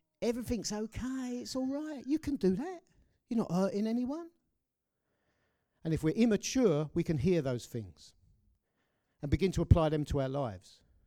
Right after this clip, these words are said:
That's where the word of God is our safeguard, where the word of God says, "No, no, actually, the word of God completely disagrees with that worldview that we're living amongst." So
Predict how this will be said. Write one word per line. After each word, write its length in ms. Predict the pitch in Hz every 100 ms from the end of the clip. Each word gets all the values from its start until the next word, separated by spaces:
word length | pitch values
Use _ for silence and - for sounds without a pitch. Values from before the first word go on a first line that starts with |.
| _ _ _ _ _ -
That's 120 | -
where 80 | 196
the 80 | 180
word 320 | 156 196 202
of 140 | 160
God 200 | 180 202
is 140 | 170 160
our 140 | 175
safeguard, 540 | - 214 247 - 135
where 140 | 131 185
the 80 | 170
word 200 | 202 180
of 60 |
God 140 | 190 185
says, 160 | 185
"No, 160 | 247 349
no, 240 | 196 302
actually, 480 | 262 - - 160 247 - _ _
the 80 | 190
word 160 | 247
of 80 | -
God 180 | 233 226
completely 440 | - - 403 262
disagrees 600 | 220 285 - 208 247 254 147
with 100 | 180
that 180 | 220
worldview 500 | 190 214 180 151 185
that 100 | 139
we're 140 | 160 165
living 240 | 165 151
amongst." 480 | 147 151 107 - - _ _ _
So 340 | - 190 190